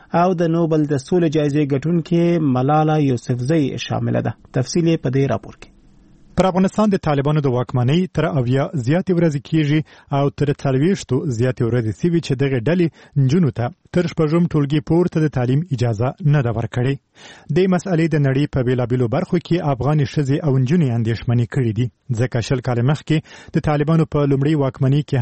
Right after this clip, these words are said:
Speaker 2: هم نجونو تعلیم او ښځو کار نه سوای کولی. د افغان نجونو او ښځو دغه ګونګ برخلیک د دې سبب سوی چې د نړۍ له بېلابېلو برخو د دوی په ملاتړ غږ پورته سي. د ښځو د حقونو فعالې زرقا یفتلي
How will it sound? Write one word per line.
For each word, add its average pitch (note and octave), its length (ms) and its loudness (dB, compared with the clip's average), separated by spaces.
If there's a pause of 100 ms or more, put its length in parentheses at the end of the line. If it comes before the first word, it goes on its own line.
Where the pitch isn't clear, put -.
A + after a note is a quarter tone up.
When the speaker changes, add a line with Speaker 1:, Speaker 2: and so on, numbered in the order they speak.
Speaker 2:
هم E3+ 120 2 (240)
نجونو B2 460 0
تعلیم C3 260 0 (380)
او C#3 100 2
ښځو C3+ 360 -2 (120)
کار C3 160 0 (140)
نه C#3 180 0
سوای A#2 300 -4
کولی. A#2+ 280 0 (580)
د - 40 0
افغان F3 400 2
نجونو F3+ 220 2 (100)
او D#3 80 2
ښځو D#3 300 0 (100)
دغه D#3 220 0
ګونګ C3+ 240 0 (100)
برخلیک C3 400 0 (260)
د - 60 -2
دې E3 120 0 (100)
سبب C3 180 -2
سوی A#2 320 -2
چې - 160 -4 (240)
د C3 60 0 (120)
نړۍ D#3 220 2
له D3+ 140 2
بېلابېلو C3+ 580 0
برخو E3 280 0 (280)
د - 120 0
دوی E3 100 2
په D#3 120 -4
ملاتړ B2+ 380 0 (240)
غږ C#3 140 0 (180)
پورته A#2 400 -2
سي. C3 160 0 (680)
د A#2 160 0
ښځو B2 280 0
د A#2+ 120 0
حقونو B2 320 0
فعالې C3 420 0 (420)
زرقا C3 320 -2
یفتلي B2 440 0